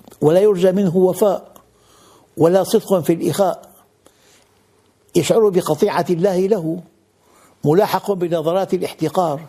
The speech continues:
مهما تلقى من مظاهر التبجيل. لقد كان الصحابة الكرام رضي الله عنهم يستوحشون الجلوس مع قاطع الرحم، معنى قوله تعالى: "وأصلحوا ذات بينكم".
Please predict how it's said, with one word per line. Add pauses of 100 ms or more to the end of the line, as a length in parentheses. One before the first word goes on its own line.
(760)
مهما
تلقى
من
مظاهر
التبجيل. (840)
لقد
كان
الصحابة
الكرام
رضي
الله
عنهم (440)
يستوحشون (540)
الجلوس (380)
مع
قاطع
الرحم، (960)
معنى
قوله
تعالى: (680)
"وأصلحوا
ذات
بينكم".